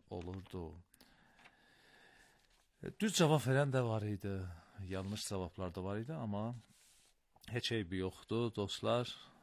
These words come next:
Və bugün üçün də sizə sualımız var, müsabiqəmiz olacaq və mübarək Ramazan ayının altıncı gününə sualımız bundan ibarətdir.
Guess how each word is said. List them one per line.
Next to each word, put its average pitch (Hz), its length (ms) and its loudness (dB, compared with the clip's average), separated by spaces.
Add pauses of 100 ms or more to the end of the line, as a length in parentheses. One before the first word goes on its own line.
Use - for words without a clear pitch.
(400)
Və 113 480 4
bugün 110 280 2
üçün 92 240 -2
də 87 80 -2
sizə 90 400 -2
sualımız 95 640 -2
var, 123 240 2 (520)
müsabiqəmiz 90 720 -4
olacaq 110 580 -4 (760)
və 92 400 0
mübarək 92 520 -2 (240)
Ramazan 98 420 -2
ayının 107 420 0 (100)
altıncı 101 800 -2
gününə 147 460 0
sualımız 110 800 0 (460)
bundan 104 460 0
ibarətdir. 82 680 -6